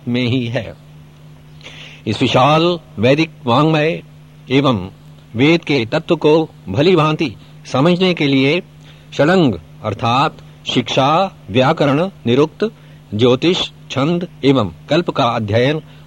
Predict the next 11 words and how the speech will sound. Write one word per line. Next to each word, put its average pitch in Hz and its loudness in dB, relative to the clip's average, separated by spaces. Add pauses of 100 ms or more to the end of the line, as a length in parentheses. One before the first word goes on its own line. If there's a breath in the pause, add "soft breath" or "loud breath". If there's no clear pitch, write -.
(140)
परम 165 0 (120)
आवश्यक 120 0 (240)
बताया 120 -2
गया 113 -4
है। 113 -8 (880 loud breath)
इन 196 0 (240)
षडंगों 180 2
में 180 0
भी 156 -2 (520)
व्याकरण 117 -2 (340)
अर्थात 113 -4